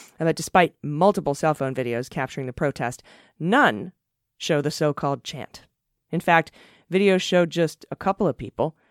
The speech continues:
not a huge crowd. Nothing was being blocked. One person said the phrase, "We hope they die," one time. Hardly a chant. No huge crowd, no ambulances were blocked, no chants.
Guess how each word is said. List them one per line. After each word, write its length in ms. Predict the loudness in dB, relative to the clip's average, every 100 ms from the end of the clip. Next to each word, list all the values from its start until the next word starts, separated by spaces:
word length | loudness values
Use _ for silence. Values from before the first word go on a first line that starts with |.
| _ _ -4
not 240 | 0 2
a 200 | 0 -6 -16 -8
huge 300 | -4 -4 -4
crowd. 400 | -8 -6 -6 -8 _ _ _ _
Nothing 280 | -2 0 0
was 140 | -2
being 200 | -2 -6
blocked. 500 | -6 -6 -8 -10 -16 -20 _ _ _ _
One 220 | 2 2 4
person 400 | 2 0 -2 -6
said 180 | -4
the 80 | -4
phrase, 280 | -4 -4 -4
"We 100 | -6
hope 220 | -8 -8
they 120 | -8
die," 300 | -8 -10 -12 -18 _ _ _ _
one 180 | -4 -4
time. 400 | -6 -10 -14 -20 _ _ _ _ _ _ _ _ _
Hardly 280 | -4 -2 -2
a 60 | -4
chant. 420 | -8 -14 -18 -20 _ _ _ _ _
No 140 | 0 0
huge 260 | 0 -4
crowd, 280 | -2 0 0 -4 _
no 140 | 2 4
ambulances 500 | 4 2 -2 -4 -8
were 100 | -8
blocked, 360 | -8 -10 -12 -20 _ -2
no 100 | -2
chants. 540 | -2 -12 -14 -20 -20